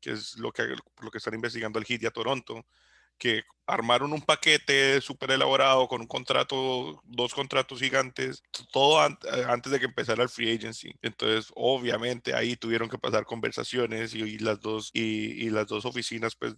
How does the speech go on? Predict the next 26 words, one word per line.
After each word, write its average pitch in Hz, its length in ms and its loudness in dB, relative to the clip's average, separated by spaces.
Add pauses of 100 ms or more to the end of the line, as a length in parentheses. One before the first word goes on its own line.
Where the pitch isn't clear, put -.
(100)
deben 131 340 4
tener 120 160 -2
una 120 160 -2
buena 120 240 2
relación, 120 640 0
porque 113 280 -6
si 110 140 -8
no, 110 160 -4
se 175 100 0
tiran 208 280 2
bajo 127 200 2
el 113 60 0
bus, 156 460 -4
obviamente. 117 720 -6
Si 117 100 -6
no 110 80 -2
quisi-, 139 340 -2
si 123 200 -2
Toronto 123 400 0
no, 139 180 -4
no 127 120 -4
quisiera 131 360 0
dejar 113 280 2
ir 120 120 2
a, 110 300 2
a, 110 40 -8